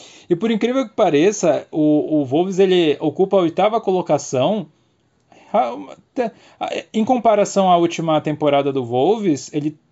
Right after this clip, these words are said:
tipo assim, no, na mesma, na mesma rodada da última temporada que ele participou,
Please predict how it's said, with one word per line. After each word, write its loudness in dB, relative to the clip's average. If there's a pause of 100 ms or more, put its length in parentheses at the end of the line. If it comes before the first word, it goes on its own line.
(100)
tipo -4
assim, -6
no, -4
na -2
mesma, -2 (220)
na -2
mesma 0
rodada 0
da 2
última -4
temporada -4
que -8
ele -6
participou, -2